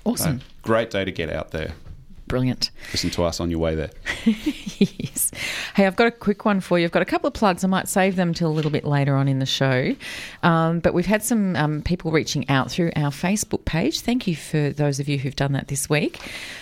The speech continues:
Speaker 1: One question. Um, oh, I didn't write their name. Oh, yes, I did. Lenka. Uh, thank you, Lenka, for this question. I'm putting this to both of you. So Lenka was walking with her kids down at Gunnamatta Beach, and it was covered in blue bottles. And she's wondering who to report it to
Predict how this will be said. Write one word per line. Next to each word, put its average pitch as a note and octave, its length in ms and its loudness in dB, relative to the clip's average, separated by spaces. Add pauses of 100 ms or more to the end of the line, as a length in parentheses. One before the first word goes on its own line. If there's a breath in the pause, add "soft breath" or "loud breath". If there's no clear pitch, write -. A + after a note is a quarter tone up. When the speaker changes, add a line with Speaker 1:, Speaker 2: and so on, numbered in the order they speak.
(140 loud breath)
Speaker 1:
One B3+ 300 4
question. B3 560 0 (140)
Um, G3+ 520 2
oh, C4+ 200 2
I G3 60 2
didn't G3 220 0
write F#3+ 240 2 (200)
their F3+ 100 4
name. D#3+ 340 2
Oh, - 60 4
yes, A3+ 180 4
I D#3+ 40 0
did. G#3 200 0
Lenka. E3 320 2 (460 loud breath)
Uh, D#3+ 180 4
thank E3 220 2
you, E3+ 80 4
Lenka, E3 200 2
for D#3 100 0
this D#3 140 2
question. A3 280 2
I'm D#3+ 80 2
putting F3+ 180 2
this E3 140 2
to - 100 -8
both C3+ 240 0
of D#3+ 100 -2
you. A2+ 240 0
So D3+ 520 4
Lenka G3 240 2
was G3 120 2
walking D#3+ 300 2
with D3 160 2
her D3+ 140 4
kids D3 420 -2
down D3 320 4
at C#3+ 160 -4
Gunnamatta C#3 420 2
Beach, - 520 2
and D3+ 180 4
it D3 60 -2
was D3+ 120 0
covered F#3 380 2
in F3+ 200 2
blue G3+ 260 2
bottles. F#3 580 0 (480 loud breath)
And E3 460 4
she's E3 180 -2
wondering F#3 400 2
who F#3+ 240 4
to B3 80 2
report F#3+ 380 2
it - 140 -4
to F3+ 220 4